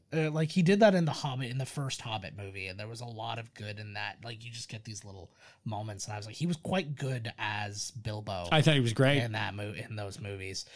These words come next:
Speaker 1: Again, like, yeah, again, acting was not the issue. And, like, so many
Speaker 2: No, acting
Speaker 1: movies
Speaker 2: was
Speaker 1: that we have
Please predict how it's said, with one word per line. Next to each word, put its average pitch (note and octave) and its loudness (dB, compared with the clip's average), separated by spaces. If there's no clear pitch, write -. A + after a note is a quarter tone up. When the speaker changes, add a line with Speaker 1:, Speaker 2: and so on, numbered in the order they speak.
Speaker 1:
Again, A2 -4
like, G#2+ -6
yeah, A2+ -4
again, D#3+ 4
acting E3 6
was D3+ 4
not C3+ 0
the B2 -6
issue. F#2+ -4
And, D3 10
like, E3+ 8
so F3+ 4
many F3+ 10
Speaker 2:
No, F3 8
acting E3 8
Speaker 1:
movies E3 8
Speaker 2:
was - 6
Speaker 1:
that - 6
we - 10
have D3+ 10